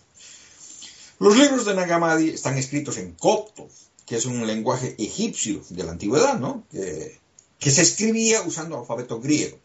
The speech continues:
O sea que si viendo los escritos podríamos pensar de que están en griego, ¿no? Porque usan letras griegas, ¿no?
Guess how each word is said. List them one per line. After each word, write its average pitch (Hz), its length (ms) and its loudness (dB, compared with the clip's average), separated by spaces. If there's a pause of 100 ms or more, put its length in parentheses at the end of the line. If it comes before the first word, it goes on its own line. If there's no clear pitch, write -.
(380)
O - 60 -8
sea 127 180 -2
que 139 140 -2
si 110 540 -2
viendo 151 360 0
los 92 440 -6
escritos 190 360 -4
podríamos 113 480 0
pensar 101 440 -2
de 87 80 -10
que - 60 -10
están 104 200 -4
en 92 160 -4
griego, 127 380 4
¿no? 78 100 -14
Porque - 220 -12
usan 95 200 -8
letras 85 320 -8
griegas, 92 320 -10
¿no? - 100 -20